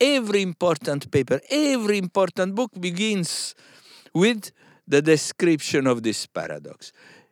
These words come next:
And, uh, this is the two-slit experiment. Essentially, the point, uh, that we discovered, uh, w-, what is the point? Feynman shows that this experiment brings a contradiction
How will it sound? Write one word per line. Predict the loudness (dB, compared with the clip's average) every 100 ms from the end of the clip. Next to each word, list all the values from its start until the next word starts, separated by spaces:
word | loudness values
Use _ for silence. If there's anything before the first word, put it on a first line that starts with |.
| -2
And, | 0 2 4
uh, | 4
this | 4 2
is | 2 0
the | 0
two-slit | 0 -4 -2 -2
experiment. | -2 -2 0 0 2 -2 -4 -8 -20 _ _ 0
Essentially, | 0 2 2 4 4 4 4 2 -2 _ _ 2
the | 2
point, | 4 4 4 2
uh, | 2 0 _ _ _ _ _ _ _
that | 0 4
we | 4
discovered, | 4 2 4 4 6 6 4
uh, | 2 0 _ _ -6
w-, | 4 4 6 6
what | 6 6
is | 0
the | 2 2
point? | 4 4 2 -4
Feynman | -10 0 4 4 4 2 -2 -6 _ _ _ _ _ _ -18
shows | -10 0 4 4 4
that | 2 0
this | 0 0 0
experiment | -2 -2 -2 0 0 -2 -4 -8 _ _ _
brings | 0 4 4 4 2
a | 0
contradiction | 2 0 2 0 2 -2 -4 -4 -6